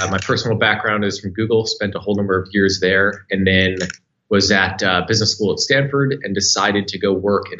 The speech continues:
Hong Kong at a container shipping company, which came after a very, very odd,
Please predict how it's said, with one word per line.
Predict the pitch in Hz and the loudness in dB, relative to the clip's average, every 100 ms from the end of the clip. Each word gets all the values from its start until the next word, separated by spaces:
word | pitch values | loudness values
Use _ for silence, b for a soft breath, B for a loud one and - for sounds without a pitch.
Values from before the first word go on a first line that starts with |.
| - | -8
Hong | 92 87 | -6 -6
Kong | 120 107 101 | -4 -2 0
at | |
a | 92 | -2
container | - - 113 110 | -4 -4 0 0
shipping | - 85 85 | -2 -6 -6
company, | - 82 82 82 - _ b b - | -6 -6 -4 -4 -4 _ b b -2
which | 107 107 | 0 2
came | 117 104 | 2 4
after | 98 92 95 | 2 0 -2
a | 90 - | -2 0
very, | 101 107 107 | 0 2 0
very | 107 101 95 82 | 0 0 0 -2
odd, | 82 87 127 165 | -4 -2 -2 -6